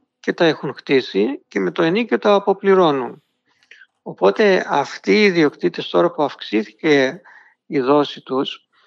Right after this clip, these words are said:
ε, αυξάνουν τα ενίκια στους ενοικιαστές,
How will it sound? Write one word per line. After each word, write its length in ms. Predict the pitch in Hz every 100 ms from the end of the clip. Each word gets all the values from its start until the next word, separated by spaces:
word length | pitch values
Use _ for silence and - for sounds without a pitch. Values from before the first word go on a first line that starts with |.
| _ _ - _ _
ε, 320 | 196 143 143 -
αυξάνουν 600 | 160 139 - 220 247 240
τα 80 | 202
ενίκια 560 | 170 160 156 160 143
στους 280 | 143 - 139
ενοικιαστές, 920 | 147 135 135 120 - - 139 - -